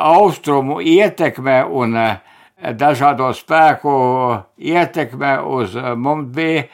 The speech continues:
ā, ļoti liela. Mēs nebijām tie, kas varēja noteikt, ā, Rubika tālāko, ā, likteni.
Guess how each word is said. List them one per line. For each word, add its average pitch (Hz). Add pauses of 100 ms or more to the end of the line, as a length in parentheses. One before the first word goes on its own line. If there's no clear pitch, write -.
(200)
ā, 127
ļoti 147
liela. 131 (680)
Mēs 185
nebijām 160
tie, 175
kas -
varēja 151
noteikt, 143
ā, 117 (480)
Rubika 131
tālāko, 143
ā, -
likteni. 117